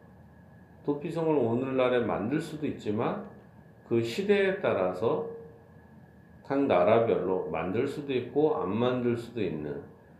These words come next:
그래서 이런 법을 그 당시에 어떤 관습법처럼 그래, 특수한 법이다. 그래서 그 원리 같은 건 이렇게 우리가 차용해서 빌어 쓸 수 있지만, 그러나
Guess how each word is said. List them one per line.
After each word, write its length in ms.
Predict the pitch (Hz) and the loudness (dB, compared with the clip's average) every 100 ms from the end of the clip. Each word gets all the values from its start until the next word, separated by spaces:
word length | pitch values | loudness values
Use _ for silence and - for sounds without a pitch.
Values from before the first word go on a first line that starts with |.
| - - - | -20 -16 -6
그래서 360 | 95 92 107 | -2 0 0
이런 540 | 92 98 120 120 113 104 | 0 4 4 4 -2 -2
법을 580 | 95 98 113 - - - - - - - - | 0 4 4 2 -2 -10 -18 -20 -20 -20 -12
그 60 | 104 | -2
당시에 600 | 120 117 113 - 110 123 | 0 0 -2 0 0 2
어떤 360 | 101 92 92 92 | -2 -4 -6 -6
관습법처럼 1300 | - 98 107 147 143 - 131 - 101 87 80 85 85 - - - - - - - | -4 -4 -2 -2 -4 -2 -4 -4 -6 -4 -4 -4 -8 -16 -20 -20 -20 -20 -20 -8
그래, 200 | 90 87 | -6 -6
특수한 720 | - - - 151 139 143 120 | -8 -12 -4 -2 0 -2 -2
법이다. 580 | 92 90 87 78 73 - - - - - - | -4 -4 -4 -4 -4 -6 -10 -18 -20 -20 -10
그래서 300 | 110 123 110 | -8 -6 0
그 240 | 131 107 | 4 6
원리 320 | 92 110 170 | 6 6 4
같은 360 | 196 185 - 151 | 4 2 2 -2
건 360 | 139 131 117 107 | 0 0 -2 -6
이렇게 240 | 104 98 | -6 0
우리가 440 | 92 92 92 107 - | 0 0 0 0 -2
차용해서 600 | - 180 175 156 135 113 | -4 -4 -2 -2 -2 -4
빌어 260 | 120 110 | 0 2
쓸 180 | 107 160 | 2 0
수 160 | 160 139 | -4 -6
있지만, 560 | - 92 87 92 92 - - - - - - - - | -6 -6 -4 -4 -4 -10 -18 -20 -20 -20 -20 -14 -6
그러나 540 | 98 95 104 156 - | -2 0 0 -2 -6